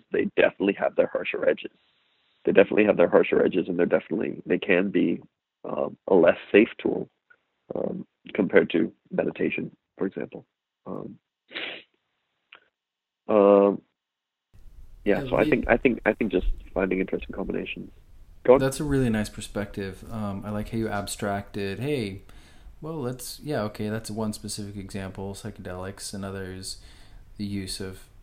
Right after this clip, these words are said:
Speaker 2: any combination of therapy, um, to see what happens." Um, and I like that. I, I do agree with you that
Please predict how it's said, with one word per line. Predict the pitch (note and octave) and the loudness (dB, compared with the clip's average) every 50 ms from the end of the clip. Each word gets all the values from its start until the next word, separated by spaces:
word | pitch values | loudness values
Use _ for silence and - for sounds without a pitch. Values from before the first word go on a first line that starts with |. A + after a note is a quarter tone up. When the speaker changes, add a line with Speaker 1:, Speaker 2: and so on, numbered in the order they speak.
| - - - - - - - - - - - - - - - | -20 -20 -20 -20 -20 -20 -20 -20 -20 -20 -20 -20 -20 -14 -8
Speaker 2:
any | B2 B2 A#2+ A2 G#2+ | -4 -2 -2 -2 -2
combination | - - - A2 G#2 G#2 G2+ G#2 G2+ G2 - - G#2+ G2+ G2+ | -4 -6 -6 -4 -4 -4 -4 -4 -4 -6 -6 -8 -6 -6 -4
of | G2+ G2+ G2+ - | -4 -6 -8 -8
therapy, | - - G2+ G#2 G2+ G2 - - F#2+ F#2+ G2 G2+ G#2 - - - - - | -6 -4 -2 -2 -2 -4 -6 -8 -10 -10 -10 -12 -12 -16 -20 -20 -14 -10
um, | A2+ G#2+ G2+ G2 F#2+ G2 | -8 -8 -8 -8 -8 -10
to | - - A#2 | -12 -14 -14
see | G#2+ - - G2 F#2+ F#2 F#2 F#2 - - - - - - - - - - - - - - - | -12 -10 -10 -10 -10 -10 -12 -14 -16 -18 -20 -20 -20 -20 -20 -20 -20 -20 -20 -20 -20 -12 -8
what | A#2 B2 | -4 -2
happens." | D#3 F#3 F3+ - G2 F2+ F#2+ - - - - - - - - - | -2 -2 -2 -4 -6 -8 -8 -10 -10 -8 -8 -10 -10 -14 -12 -6
Um, | A#2+ A#2+ A2+ G#2+ G#2+ G#2 G2+ G2+ G2 - - | -4 -4 -2 -2 -2 -2 -2 -4 -6 -8 -8
and | A#2+ A#2+ | -6 -4
I | A#2 | -2
like | A2+ A2+ A#2 A2+ A2+ - | -2 -2 -2 -4 -6 -6
that. | A#2+ A2 G#2 G#2 G#2 G2+ | -4 -2 -2 -2 -2 -2
I, | G#2 G#2 - - - | -6 -8 -10 -14 -12
I | - G#2+ | -12 -12
do | F#2+ G2 G#2 G#2 G2+ G2+ G2+ - | -8 -6 -6 -6 -6 -6 -8 -8
agree | G#2+ G#2 G2+ G#2 G2+ G2+ | -10 -12 -12 -10 -8 -8
with | G#2 G#2 G2+ - - | -8 -8 -10 -12 -12
you | F#2+ F#2 F#2 | -12 -10 -10
that | F#2 F#2 F2+ | -10 -12 -14